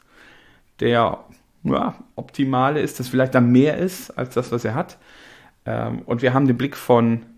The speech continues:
außen auf diesen Zachäus. Die sehen das auch so. Die sagen, dieser Typ, der, das geht gar nicht.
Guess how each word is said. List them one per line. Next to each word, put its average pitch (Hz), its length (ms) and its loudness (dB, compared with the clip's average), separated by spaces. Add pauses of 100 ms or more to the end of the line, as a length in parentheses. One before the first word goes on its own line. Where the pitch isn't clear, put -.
(260)
außen 139 380 0
auf 123 200 -6
diesen 123 340 -4
Zachäus. 117 680 -2 (1200)
Die 120 80 -2
sehen 120 180 2
das 123 100 0
auch 135 160 2
so. - 260 -8 (140)
Die 113 80 -8
sagen, 107 400 -6 (240)
dieser 110 180 -6
Typ, - 300 -8
der, 101 360 -2 (920)
das - 160 -10
geht 104 160 -4
gar 110 180 0
nicht. 101 240 -6